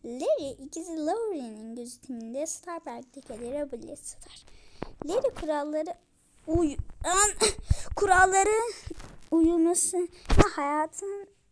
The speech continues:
kolaylaştıracağını düşünür. Lowry ise kuralları uyulmasını sağlar. İyi bir ekipler. Ya böyle işte.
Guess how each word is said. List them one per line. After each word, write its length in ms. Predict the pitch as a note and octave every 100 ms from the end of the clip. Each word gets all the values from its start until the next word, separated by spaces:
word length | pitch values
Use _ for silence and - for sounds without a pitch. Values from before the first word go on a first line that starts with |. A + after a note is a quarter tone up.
| _ - F#4+ -
kolaylaştıracağını 1400 | C#4 D4 C#4+ D#4 D#4+ - F4+ C#4 C4 D#4 E4+ F4 G4 E4
düşünür. 480 | D4+ - D4 G4+ B4 _ _ _ _ _ _ -
Lowry 480 | E4 F#4+ A#4 A4+ G4
ise 180 | - B4
kuralları 540 | - F4 F4 E4+ G#4 G#4
uyulmasını 640 | E4 D#4+ D4+ E4 F4 F#4+
sağlar. 520 | F#4+ - C4 E4 A4+ A#4 _ _ _ _ _ _ _
İyi 240 | E4+ E4 C#4+
bir 140 | E4+
ekipler. 480 | C4+ - _ - - - -
Ya 260 | B3 A#3+
böyle 300 | E4+ E4 C#4
işte. 280 | - -